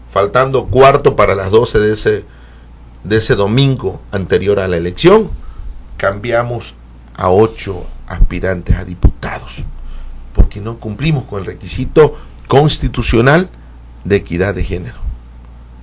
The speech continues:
Hoy, te lo dejo de manifiesto, debemos de cuidarlo. Y ahorita que tema es el, toca el tema de los treinta y cinco años, fue producto de la vigésima primera asamblea,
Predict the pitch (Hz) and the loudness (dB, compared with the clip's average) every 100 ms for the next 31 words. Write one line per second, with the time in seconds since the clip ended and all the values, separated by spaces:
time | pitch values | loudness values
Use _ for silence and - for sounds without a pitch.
0 | - - 135 196 - - - - - - | -4 6 8 8 4 -10 -20 -20 -20 -20
1 | - - - 95 98 104 113 117 101 95 | -20 -20 -10 -8 -2 -2 0 -2 -2 -6
2 | 92 147 151 185 - - - - - - | -2 -2 -2 -8 -10 -14 -18 -18 -20 -20
3 | - - - - - - 107 120 127 117 | -20 -20 -20 -20 -18 -2 2 2 0 0
4 | 101 - 92 98 95 92 - - - - | -2 0 2 2 0 -8 -16 -20 -20 -16
5 | - 139 160 160 139 131 139 127 117 - | -4 -2 0 0 4 4 4 0 -4 -4
6 | - 131 131 110 110 117 110 107 - 101 | 2 2 2 -2 -2 -2 2 2 2 0
7 | 95 92 113 120 113 117 107 - - - | -4 -4 -4 -2 -2 -2 -4 -8 -10 -18
8 | - - - - - 104 - 117 127 143 | -20 -20 -20 -20 2 4 6 4 2 -2
9 | - 143 139 - - - - 101 104 101 | 4 6 6 2 -16 -20 -4 0 2 2
10 | 95 - 98 101 98 - 98 110 117 - | 0 2 2 2 -2 0 0 2 2 4
11 | 110 110 110 92 | 4 2 0 0